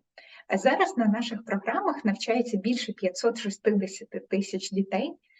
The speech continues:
А, минулого тижня ми зробили запуск застосунку в Україні.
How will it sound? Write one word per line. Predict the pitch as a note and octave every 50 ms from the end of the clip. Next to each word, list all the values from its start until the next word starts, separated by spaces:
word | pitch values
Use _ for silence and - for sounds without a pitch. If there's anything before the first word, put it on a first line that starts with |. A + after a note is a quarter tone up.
| - - - - -
А, | G#3+ G#3+ G3+
минулого | G3+ G3+ G#3+ A3 A3+ B3+ C#4 B3 A#3 A3 - G3+
тижня | - - G#3+ A3+ A#3 A3+ - G#3 F#3+ -
ми | G3+ G3+
зробили | G#3 - A3+ - - A3 G#3 G#3 F#3+ F#3
запуск | F#3+ - G3 F#3 G3 G3 - - - - - G3+
застосунку | - - G#3 G3 - - - - G3 G3 - - A3 G#3 G3+ - F#3+
в | F#3+ F#3
Україні. | F3+ - G3+ F#3+ F#3 F3+ F#3+ G3 B3+ - - E4